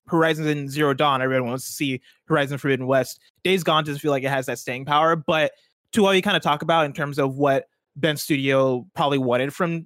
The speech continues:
Days Gone, like, for, for it not living up necessarily to being the breakout success comparative to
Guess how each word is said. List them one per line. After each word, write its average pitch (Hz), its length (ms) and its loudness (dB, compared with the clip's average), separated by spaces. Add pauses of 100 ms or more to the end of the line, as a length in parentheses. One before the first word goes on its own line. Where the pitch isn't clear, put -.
(120)
Days 175 240 2
Gone, 180 320 0 (320)
like, 175 320 0 (280)
for, 196 360 2
for 190 560 2
it 254 240 0
not 233 200 0
living 165 300 2
up 156 220 0
necessarily 143 440 0
to 139 80 0
being 135 180 -2
the 139 60 0
breakout 139 360 -2
success 131 420 -4 (160)
comparative 135 540 0
to 123 520 -2